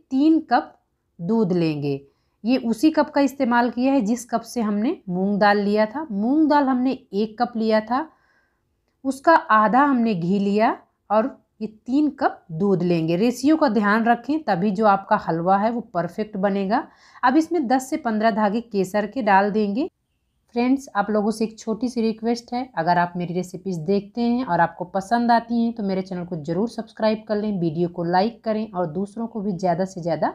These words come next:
शेयर करें। और ये देख सकते हैं, हमें हलवे को पकाते हुए काफ़ी टाइम हो गया है और ये गाढ़ा होने लगा है। अब इस टाइम पे हम इसमें चीनी डालेंगे। ये मैंने एक कप चीनी डालकर इसे अच्छे से मिक्स कर लिया है।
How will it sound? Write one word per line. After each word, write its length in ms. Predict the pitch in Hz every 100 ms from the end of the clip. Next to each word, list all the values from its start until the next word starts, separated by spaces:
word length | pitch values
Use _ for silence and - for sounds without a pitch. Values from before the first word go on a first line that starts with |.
| _
शेयर 440 | - 202 170 151 -
करें। 240 | 147 143 143 _ _ _ - -
और 140 | 214
ये 80 | 233
देख 240 | 196 254
सकते 320 | - 262 - 294
हैं, 240 | 294 330 320 208
हमें 220 | 156 190
हलवे 300 | 190 180 175
को 120 | 190 190
पकाते 440 | 185 180 170 190
हुए 200 | 208 214 226
काफ़ी 260 | 185 - 190
टाइम 300 | 185 175 202
हो 160 | 196 175
गया 200 | 196 196
है 80 |
और 60 | 226
ये 100 | 247
गाढ़ा 340 | 175 175 160 202
होने 280 | 214 196
लगा 260 | 185 170 190
है। 120 | 220
अब 60 | 196
इस 180 | 196 -
टाइम 220 | 196 190
पे 120 | 185
हम 160 | 196 247
इसमें 280 | 233 247 415 _ _
चीनी 280 | - 185 165
डालेंगे। 540 | 156 143 139 139 135 135 _ _ _ _ _ -
ये 100 | 226
मैंने 280 | 247 254 254
एक 260 | 226 254 - _ _ _ _ _
कप 180 | 233 220
चीनी 280 | - 220 220
डालकर 400 | 202 196 202 226
इसे 160 | 220 -
अच्छे 300 | 180 - 240
से 140 | -
मिक्स 320 | 185 175 190 -
कर 160 | 208
लिया 300 | 196 190 208
है। 160 | 208